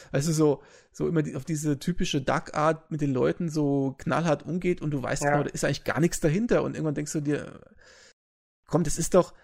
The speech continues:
Speaker 1: was der jetzt da sagt, das ist so an den Haaren herbeigezogen, nimmt das, wie kann das jemand ernst nehmen? Wie kann den Menschen überhaupt jemand ernst nehmen?" Und weil es
Speaker 2: Es
Speaker 1: sich halt
Speaker 2: ist
Speaker 1: ständig wiederholt,
Speaker 2: konstruiert, ja.
Speaker 1: ja,
Speaker 2: Es
Speaker 1: dann
Speaker 2: ist
Speaker 1: denkst du dir,
Speaker 2: konstruiert.
Speaker 1: das ist einfach nicht mehr,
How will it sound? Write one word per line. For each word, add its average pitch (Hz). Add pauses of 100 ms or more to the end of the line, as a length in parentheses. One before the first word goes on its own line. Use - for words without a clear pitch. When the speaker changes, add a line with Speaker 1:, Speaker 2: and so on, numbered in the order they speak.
Speaker 1:
was 147
der 170
jetzt 170
da 160
sagt, 151
das 156
ist 165
so 214 (320)
an 170
den 160
Haaren 190
herbeigezogen, 180
nimmt 175
das, - (140)
wie 135
kann 190
das 202
jemand 143
ernst -
nehmen? 156
Wie 143
kann -
den 180 (160)
Menschen 185
überhaupt 147
jemand 127
ernst -
nehmen?" 135
Und 139 (280)
weil 156
es 151
Speaker 2:
Es 156
Speaker 1:
sich 185
halt 170
Speaker 2:
ist -
Speaker 1:
ständig 185
wiederholt, 208
Speaker 2:
konstruiert, 135
ja. 156
Speaker 1:
ja, 190
Speaker 2:
Es -
Speaker 1:
dann 151
Speaker 2:
ist 147
Speaker 1:
denkst 185
du 208
dir, 185
Speaker 2:
konstruiert. 180
Speaker 1:
das 160
ist 175
einfach 175
nicht 185
mehr, 180